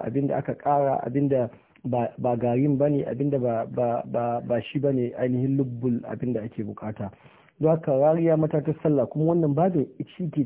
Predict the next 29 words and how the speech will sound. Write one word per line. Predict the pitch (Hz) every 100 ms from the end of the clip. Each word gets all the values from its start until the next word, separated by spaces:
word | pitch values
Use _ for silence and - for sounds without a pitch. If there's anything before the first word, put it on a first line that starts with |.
| -
tace | 143 - 117
sallah, | 127 131 117
wanda | 113 151 143
ya | 139
kaza | 139 135 139
sallah | 156 156 135 -
ce |
ta | 117 123
ɓaci, | 127 131 117 113 - - - - - - - - -
<coughs> | 254
wanda | 202 170
ya | 165
kaza | 165 156
ya | 147
yi | 147
ƙabli, | 139 127 135
wanda | 156 151
ya |
kaza | 143 135 139
ya | 127
yi |
ba'adi. | 117 101 95 98 - - - -
Don | 160
haka | 160 156
za | 165
mu | 147
ci | 147
gaba | 131 123
yau. | 117